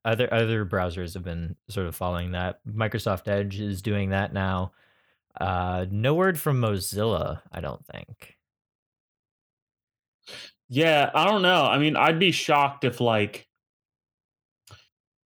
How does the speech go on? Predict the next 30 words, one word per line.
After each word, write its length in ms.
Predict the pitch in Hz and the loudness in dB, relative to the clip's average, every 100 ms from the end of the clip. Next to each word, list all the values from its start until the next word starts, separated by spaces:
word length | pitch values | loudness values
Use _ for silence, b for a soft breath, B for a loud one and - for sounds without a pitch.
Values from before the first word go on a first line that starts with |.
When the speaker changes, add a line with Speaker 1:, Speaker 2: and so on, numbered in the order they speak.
| _ - | _ 2
Speaker 2:
I, 200 | 160 - | 2 4
I, 440 | 160 170 170 175 | 4 6 6 4
I, 140 | 269 - _ _ _ - | 2 -6 _ _ _ 0
I 120 | 220 | 0
think 200 | 269 262 | 2 4
all 140 | 190 | 4
the 80 | 165 | 4
companies 380 | 160 139 139 131 | 2 2 2 2
should 120 | - | 2
do 120 | 123 | 2
this 200 | 113 113 | 4 2
too. 320 | - 110 110 117 | 2 2 2 2
The 80 | 127 | 4
last 260 | 139 147 | 4 4
thing 140 | 175 147 | 4 2
I 80 | 127 | 4
think 180 | 135 123 | 2 2
anyone 340 | 123 123 120 | 4 4 4
wants 220 | 113 113 | 2 2
to 80 | - | 0
do 180 | 110 110 | 2 2
is 100 | 110 | 2
release 320 | 107 107 107 | 2 2 0
big 280 | - 120 113 | 0 0 2
updates, 600 | 113 107 - 117 120 - B B B | 4 2 2 0 2 -2 B B B
changing, 640 | - 117 110 113 117 107 B B - | 0 4 4 4 2 0 B B -2
you 120 | 127 | 2
know, 420 | 117 104 110 131 127 | 4 2 2 0 0
the 440 | 117 113 110 107 | 2 4 6 4
entire, 600 | 120 110 117 110 113 110 | 2 2 2 4 4 2